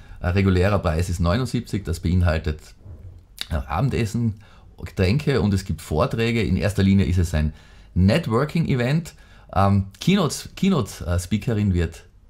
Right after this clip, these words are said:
Doktor Irene Kilubi sein. Ich darf auch einen kurzen Vortrag halten. Ilkay wird dabei sein.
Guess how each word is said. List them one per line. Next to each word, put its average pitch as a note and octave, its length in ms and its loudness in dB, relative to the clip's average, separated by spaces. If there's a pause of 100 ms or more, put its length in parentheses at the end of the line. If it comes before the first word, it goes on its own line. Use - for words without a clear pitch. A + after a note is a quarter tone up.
(160)
Doktor - 340 -6
Irene D#2+ 280 -2
Kilubi D3+ 340 0
sein. D3 400 0 (460)
Ich G2 200 -4
darf - 320 -6
auch C#3+ 280 -2
einen F2 300 0
kurzen F2+ 300 -4
Vortrag G2 420 -2
halten. F#2+ 540 2 (360)
Ilkay G2+ 500 2
wird F#2+ 160 -2
dabei D2 300 -2
sein. F#2+ 420 0